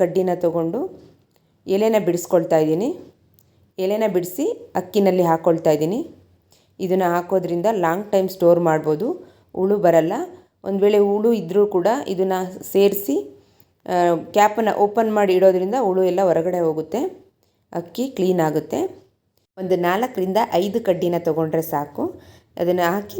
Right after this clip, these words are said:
ನೀಟಾಗಿ ಮಿಕ್ಸ್ ಮಾಡಿದ್ರೆ ಎಲ್ಲ ಕಡೆನೂ ಆಗುತ್ತೆ. ಅದನ್ನು ನಾವು ಯಾವಾಗಲೂ ರೆಗ್ಯುಲರಾಗಿ ಬಳಸೋ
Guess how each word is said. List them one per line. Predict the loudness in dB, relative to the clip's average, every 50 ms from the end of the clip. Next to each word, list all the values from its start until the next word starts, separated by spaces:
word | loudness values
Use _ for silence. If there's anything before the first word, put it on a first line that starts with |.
| 0
ನೀಟಾಗಿ | 0 0 2 2 2 2 2 -2 -2
ಮಿಕ್ಸ್ | -4 -6 -4 -2 0
ಮಾಡಿದ್ರೆ | 0 0 0 -2 -2 -2 -2 0
ಎಲ್ಲ | 0 0 0 0
ಕಡೆನೂ | -2 -2 -2 -2 -2 -2 -2
ಆಗುತ್ತೆ. | -2 -4 -4 -4 -4 -4 -4 -6 -10 -18 -20 -20 -20 -20 -20 -20 -14 -4 -2
ಅದನ್ನು | 2 2 2 2 2 0 0 0 2
ನಾವು | 2 2 2 4 4 4
ಯಾವಾಗಲೂ | 6 6 4 2 2 0 -2 -2
ರೆಗ್ಯುಲರಾಗಿ | 0 -2 0 0 0 0 0 0 0 0
ಬಳಸೋ | -2 -2 0 -2 -2